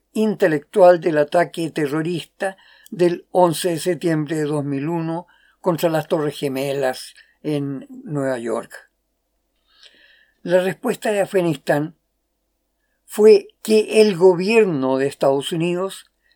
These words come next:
pidiera formalmente la extradición de Bin Laden y presentara los cargos en su contra ante los tribunales de justicia afganos.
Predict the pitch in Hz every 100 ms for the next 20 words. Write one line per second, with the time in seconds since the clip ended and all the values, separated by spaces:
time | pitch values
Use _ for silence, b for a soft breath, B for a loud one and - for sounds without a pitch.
0 | _ - 233 220 208 160 143 143 - 165
1 | 151 160 165 170 185 190 185 - - 196
2 | b b - 202 190 - - 233 - -
3 | - 220 208 170 180 147 - 240 208 180
4 | 190 180 180 165 165 165 139 131 147 196
5 | _ _ _ _ _ _ - 240 247 240
6 | 285 226 247 208 - 202 170 151 143 -
7 | 180 156 170 190 180 226 196 190 175 -
8 | 202 185 - 214 190 175 214 180 - 190
9 | 190 170 151 156 147 175 220 - - 160
10 | 123 165 160 - - 170 277 226 147 131
11 | - -